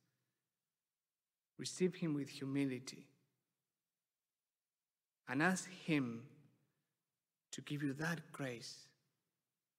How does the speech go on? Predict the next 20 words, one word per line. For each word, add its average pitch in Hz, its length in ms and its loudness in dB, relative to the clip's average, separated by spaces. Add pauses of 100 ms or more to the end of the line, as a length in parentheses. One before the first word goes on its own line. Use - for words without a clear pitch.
(240)
of 117 120 -18
being 131 160 4
an 131 200 0 (100)
instrument 139 800 2 (280)
of 139 60 -20 (140)
blessing, 143 460 -2 (2000)
an 131 100 -2
instrument 143 600 2
of 117 180 -10
love 135 260 2
in 123 280 -4
this 123 260 -8
world, 117 200 -4
especially 143 760 2 (720)
with 123 100 -2
the 135 60 2
people 175 360 2
maybe 151 360 4
we 139 120 4
hold 156 440 -2